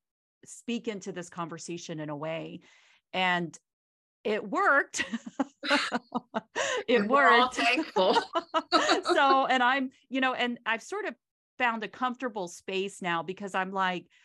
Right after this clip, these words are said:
Speaker 1: I'm not advocating for my own ordination. I'm not trying to be a pastor, but I can support other women. And
Speaker 2: Mm.
Speaker 1: I'm,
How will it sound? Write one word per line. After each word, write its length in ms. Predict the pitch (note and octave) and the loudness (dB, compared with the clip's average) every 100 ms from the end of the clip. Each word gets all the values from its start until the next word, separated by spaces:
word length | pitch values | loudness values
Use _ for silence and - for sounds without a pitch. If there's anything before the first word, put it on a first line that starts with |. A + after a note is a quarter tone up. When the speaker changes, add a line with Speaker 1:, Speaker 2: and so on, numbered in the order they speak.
| _ | _
Speaker 1:
I'm 160 | G3+ C4 | -4 0
not 240 | D4+ G#3+ - | 0 -2 -2
advocating 600 | F#3+ G3+ A3 A3 G3+ F#3+ | -2 0 -4 -6 -8 -8
for 160 | F#3+ E3+ | -8 -6
my 200 | D#3+ D#3+ | -4 -4
own 220 | F#3 G#3+ | -4 -6
ordination. 880 | G#3+ G#3+ A3 G#3+ A3 - G#3+ G3 G3 | -8 -6 -6 -6 -8 -6 -6 -6 -4
I'm 160 | F#3 G3 | -4 -2
not 300 | G3+ F3+ - | -2 -4 -8
trying 300 | - E3+ F3+ | -8 -6 -6
to 60 | G3 | -6
be 140 | G#3 | -6
a 40 | G3 | -6
pastor, 640 | G3 G3 G3 - G#3 G3+ - _ | -4 -4 -4 -8 -6 -8 -14 _
but 160 | G3 F#3 | -2 0
I 100 | F#3 G#3+ | -2 -4
can 140 | A3+ | -6
support 480 | - F#3+ - G3 F3+ | -8 -12 -4 -4 -2
other 200 | F#3 F3 D3 | -4 -6 -6
women. 460 | F3+ F3 - F3 - - - | -6 -6 -8 -12 -20 -18 -6
And 120 | G3 - | -4 0
Speaker 2:
Mm. 80 | A3+ | 0
Speaker 1:
I'm, 280 | C4 B3+ | 2 0